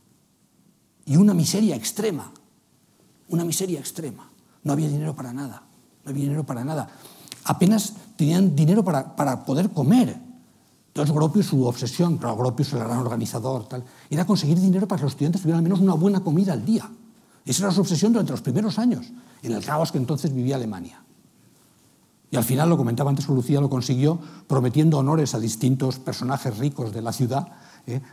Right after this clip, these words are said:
Honores que conseguía por sus amistades en el ayuntamiento y en el Estado, a cambio de que financiaran la comida de los estudiantes, que era su principal preocupación. Llegaron a tener un, un huerto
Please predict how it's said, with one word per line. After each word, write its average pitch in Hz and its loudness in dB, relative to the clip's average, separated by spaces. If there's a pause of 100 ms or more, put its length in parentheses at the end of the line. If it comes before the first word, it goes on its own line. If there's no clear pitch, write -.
(220)
Honores 123 0
que 120 -4
conseguía 113 -4
por 123 -8
sus 113 -6
amistades 120 -4
en 123 -2
el 120 -2
ayuntamiento 120 -2
y 113 -2
en 110 -4
el 101 -6
Estado, 123 -4 (500)
a 143 0
cambio 147 2
de 147 -2
que 120 2
financiaran 131 -2 (220)
la 127 -4
comida 160 4
de 170 0
los 127 -2
estudiantes, 139 -4
que 170 0
era 190 -2 (200)
su 151 0
principal 117 -2
preocupación. 185 -2
Llegaron 147 2
a 190 0
tener 196 2
un, 165 2
un 165 2
huerto 208 2